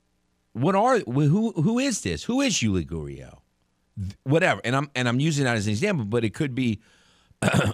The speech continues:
a player on another team. Do you trust them? Are they gonna be with you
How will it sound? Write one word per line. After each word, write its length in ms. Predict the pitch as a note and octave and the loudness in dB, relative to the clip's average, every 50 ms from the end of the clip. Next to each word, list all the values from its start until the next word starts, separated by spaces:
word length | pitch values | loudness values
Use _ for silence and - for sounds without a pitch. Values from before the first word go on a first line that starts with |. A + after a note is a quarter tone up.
| - | -2
a 100 | G#2 A2 | -4 -4
player 360 | F2+ - - D3+ D3+ D3 C3+ | -2 -2 -2 0 2 2 2
on 120 | B2 B2 A#2+ | 2 2 2
another 360 | A2+ A2 B2 D#3 G3 F3+ D3 | 4 4 4 2 2 0 -2
team. 340 | G#2 - G2+ F#2+ D#2+ C#2 - _ _ _ _ _ _ _ _ _ _ _ _ _ _ _ _ _ _ _ _ _ _ _ _ _ _ _ - _ _ _ _ - _ _ - - | -2 -4 -6 -6 -6 -8 -14 _ _ _ _ _ _ _ _ _ _ _ _ _ _ _ _ _ _ _ _ _ _ _ _ _ _ _ -20 _ _ _ _ -20 _ _ -8 0
Do 120 | G#2 C#3 | 2 4
you 140 | D3+ C#3 B2+ | 4 4 2
trust 420 | G#2 - - C#3 C3 C3 - - - | 2 0 0 0 2 2 0 -2 -2
them? 240 | F3 F#3+ G3+ G3 _ _ _ - | -2 -2 -2 -2 _ _ _ 0
Are 80 | A#2 B2 | 2 2
they 140 | B2+ C3 | 2 4
gonna 180 | A#2 B2 A#2 A2+ | 4 4 4 4
be 160 | G2+ A#2+ C3 | 4 4 2
with 300 | C3 C3 C3+ A#2+ - - | 4 4 2 0 0 0
you 180 | C3+ B2 A2+ | 0 2 0